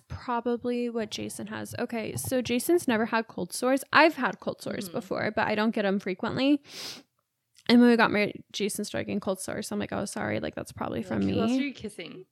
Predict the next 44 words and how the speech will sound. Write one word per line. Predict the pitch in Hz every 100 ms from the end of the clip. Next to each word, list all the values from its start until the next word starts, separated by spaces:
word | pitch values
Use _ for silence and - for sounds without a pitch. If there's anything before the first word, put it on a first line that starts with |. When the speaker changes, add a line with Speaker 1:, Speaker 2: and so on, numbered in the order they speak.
| 247
Speaker 1:
<laughs> | 220
I'm | 339
like, | 262 247 247 -
"Or | 262
is | 277
it | 285
someone | 302 294 254
else?" | 269 285 262 - 226 - -
Speaker 2:
<laughs> | - - -
Speaker 1:
But | 277 262 226 - - _ -
he | 254 294
said | - 254 262
that | 277 277
the | -
only | 233 240
time | 262 269
he's | 262 262 202
ever | 220 208 - -
gotten | 311 233 208 196 196 190
it | - - -
is | - 208
when | 214
he's, | 214 214 190 - - _ _ _ _ _ _ _ _
he | - 233 233
said | 254
he |
was, | 254 240
like, | 214 202
boating | 196 190 202 208
out | 208
in | 196
the | 196
sun. | - - 185 180 220
And | - 220
he's | 214 220
like, | 214 -
"I | 220
use | 240 240
Blistex. | - 190 196 - - - -
So | 208
I |
think | 208 240
it's | 277
Blistex, | - 180 185 - - - - - - -